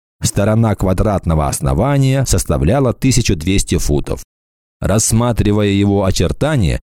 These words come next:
Кикаха смутно различал отдельные архитектурные детали. По словам Уртоны, дворец был похож на летающий городок из сказки "Тысяча и одной ночи". Его украшали сотни башен, минаретов, куполов и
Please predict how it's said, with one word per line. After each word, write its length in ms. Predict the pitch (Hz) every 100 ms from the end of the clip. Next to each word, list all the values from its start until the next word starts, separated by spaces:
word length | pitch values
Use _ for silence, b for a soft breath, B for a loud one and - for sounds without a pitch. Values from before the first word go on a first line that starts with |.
| _
Кикаха 420 | 80 - 160 160 143
смутно 520 | - 143 160 139 127
различал 540 | 117 110 101 123 131 104
отдельные 640 | 95 85 113 127 120 117
архитектурные 960 | 113 98 - 95 101 - 113 104 104 98
детали. 600 | 101 - 82 64 58 - _ _ -
По 100 | 80
словам 440 | 95 101 113 104
Уртоны, 580 | 98 - 156 151 80 65 - -
дворец 380 | 95 135 170 117
был 220 | 127 156
похож 460 | - 120 156 156 143
на 80 |
летающий 640 | 139 139 147 147 135 - 135
городок 440 | 131 143 151 151 -
из 160 | 110 95
сказки 540 | - - 98 - - 85
"Тысяча 420 | - 85 - 92
и 160 | - 82
одной 320 | 85 87 87
ночи". 440 | 87 73 - 60 - _ _ _
Его 260 | 78 107 160
украшали 600 | 139 120 107 - 87 78
сотни 400 | - 73 - 67
башен, 640 | 73 151 143 120 123 107
минаретов, 800 | 80 73 69 110 151 - 127 -
куполов 640 | - 65 65 78 131 - -
и 120 | -